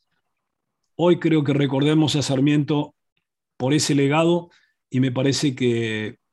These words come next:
podemos dejar abierto a muchas polémicas, porque realmente ha sido un hombre polémico.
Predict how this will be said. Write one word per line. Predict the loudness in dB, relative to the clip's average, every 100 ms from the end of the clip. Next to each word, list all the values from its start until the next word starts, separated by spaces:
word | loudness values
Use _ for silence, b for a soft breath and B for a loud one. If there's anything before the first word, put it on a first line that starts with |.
| _ _ _ _
podemos | -2 2 2 2
dejar | 0 -2 -2
abierto | 0 0 -2 -4 -8 -12 _
a | -2
muchas | 0 0 0
polémicas, | 2 2 2 -2 -8 -18 -20 _ _ _ _
porque | -8 -4 0 0
realmente | 2 2 2 2 -2 -4 _ _
ha | -6
sido | 0 2 4
un |
hombre | 4 2 2
polémico. | 2 2 0 -4 -14